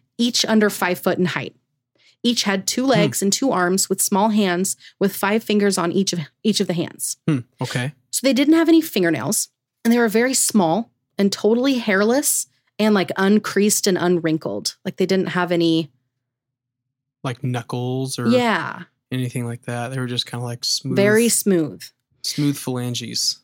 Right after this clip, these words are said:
Speaker 1: They had the basic arrangement of the human form, but beyond that, there was absolutely nothing human about them.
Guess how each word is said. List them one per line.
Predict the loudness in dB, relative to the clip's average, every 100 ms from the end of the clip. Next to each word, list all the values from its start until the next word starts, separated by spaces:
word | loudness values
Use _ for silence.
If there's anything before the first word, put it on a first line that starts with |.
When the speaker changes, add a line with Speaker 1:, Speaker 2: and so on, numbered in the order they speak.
| -2
Speaker 1:
They | 0
had | 0
the | 0
basic | 0 0 0 0
arrangement | 0 0 0 0 0 0
of | -2
the | -2
human | 0 2 4
form, | 2 0 2 2
but | 0 0
beyond | 2 2 2
that, | 2 0 -2
there | -2
was | 0
absolutely | 0 -2 -2 0 0 0
nothing | 0 0 0 -2
human | 0 0 2
about | 0 -2 -6
them. | -8 -10 -10